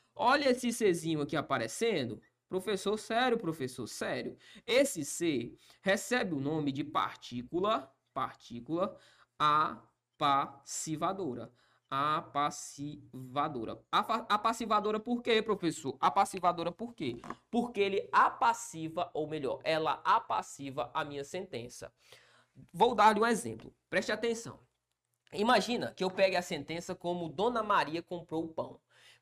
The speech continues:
Em primeiro lugar, esse tipo de sentença pode ser reescrita da seguinte forma: ó. Comprou, comprou-se,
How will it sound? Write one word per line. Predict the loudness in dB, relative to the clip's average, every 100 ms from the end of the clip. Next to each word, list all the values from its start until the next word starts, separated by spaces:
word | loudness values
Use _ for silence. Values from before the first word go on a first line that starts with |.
| _
Em | -4 -2
primeiro | 4 6 6
lugar, | 2 -4 -4 -6 -14 _ _ _ _
esse | 0 0 0 -4
tipo | -6 -8 -8
de | -10
sentença | -10 -6 -2 -2 -4 -10
pode | 6 6 6
ser | 0 0
reescrita | 0 -2 -4 -6 -4
da | -2 -2
seguinte | -2 -6 -6 -6
forma: | -4 -2 0 -2 -8
ó. | -12 -16 _ _ _ -2 0 2 2 0 -2 -6 _ _ _ _ _ _ _ _ _ _ _ _ -4
Comprou, | 0 2 4 2 0 -8 -18 _ _ _ _ _ _ _ _
comprou-se, | -6 -6 -6 -6 -4 -2 -4 -6 -6 -4 -4 -6